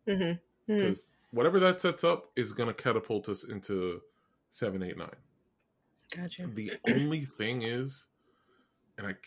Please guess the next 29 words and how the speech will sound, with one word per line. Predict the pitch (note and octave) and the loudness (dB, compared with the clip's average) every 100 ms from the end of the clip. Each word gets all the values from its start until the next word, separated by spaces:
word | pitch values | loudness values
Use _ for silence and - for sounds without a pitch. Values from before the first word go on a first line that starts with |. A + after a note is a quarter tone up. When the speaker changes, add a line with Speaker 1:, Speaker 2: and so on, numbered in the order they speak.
| - | -8
Speaker 2:
I | G2 | -8
keep | - B2+ C3 | -4 -2 2
going | D3 D3 | 2 4
back | C#3+ D3+ | 4 2
to | C#3 | 2
this, | F#2+ - E2+ | 0 0 -4
I | |
think | F2+ G#2 | -4 -2
I've | G#2 F#2+ | -2 -2
done | A2 | -4
this | A2 - | -4 -2
now | G#2 F#2+ | -2 -2
three | - A2+ | -2 -4
or | A#2 | 0
four | B2+ B2 | 2 2
episodes, | A#2+ - G2+ F2 - _ _ _ _ _ _ _ _ _ _ _ _ _ _ _ _ _ | 2 -2 0 -2 -6 _ _ _ _ _ _ _ _ _ _ _ _ _ _ _ _ _
Fedra | - - - D3 C#3+ A#2+ F2+ E2+ F2+ - - - _ _ - - - - | -18 -6 2 4 4 0 0 -2 -8 -16 -20 -20 _ _ -20 -18 -14 -6
is | A#2+ G#2+ | -4 -4
going | G2+ A2 A2 G#2 | -4 -2 -4 -4
to | A2+ | -8
be | G2+ G#2+ G2 - - - C#3+ | -6 -6 -6 -8 -16 -12 -2
huge | C#3+ B2 E2+ - - - - _ _ _ - | 0 0 0 -4 -10 -18 -20 _ _ _ 0
Speaker 1:
Mm. | G#3+ F#3+ F3 F3 _ _ _ - | 2 2 0 -4 _ _ _ -4
Speaker 2:
at | G#2 - | -2 -6
some | - - A#2 A#2 | -8 -4 -2 -4
point | - A#2 G#2 | -4 -4 -4
towards | - G#2+ G2 - | -4 -2 -2 -2
this | F#2+ - | -8 -8
close. | - - - - - | -8 -8 -8 -16 -20